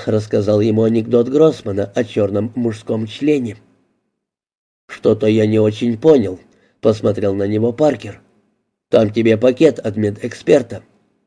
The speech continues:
«Я видел». Карелла подошел к столу и распечатал конверт. Там находился отпечатанный на машинке отчет Бленни о результатах вскрытия Маккеннона. Карелла взглянул на календарь,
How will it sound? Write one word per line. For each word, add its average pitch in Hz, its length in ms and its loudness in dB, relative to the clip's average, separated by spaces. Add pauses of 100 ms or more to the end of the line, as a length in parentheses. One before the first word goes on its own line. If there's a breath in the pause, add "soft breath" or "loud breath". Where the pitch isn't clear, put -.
(680)
«Я 110 280 2
видел». 117 400 0 (640)
Карелла 151 420 4
подошел 107 520 -2
к - 60 -16
столу 156 420 0 (120)
и 113 120 -2
распечатал 104 680 -4
конверт. 127 560 -2 (760)
Там 117 280 2
находился 127 680 2
отпечатанный 110 760 0
на 120 180 -2
машинке 113 540 0
отчет 113 340 0
Бленни 127 520 2 (240 soft breath)
о 127 140 0
результатах 104 640 -2
вскрытия 107 640 -4
Маккеннона. 117 800 -2 (1080)
Карелла 107 400 0
взглянул 117 460 0
на 117 120 2
календарь, 123 640 2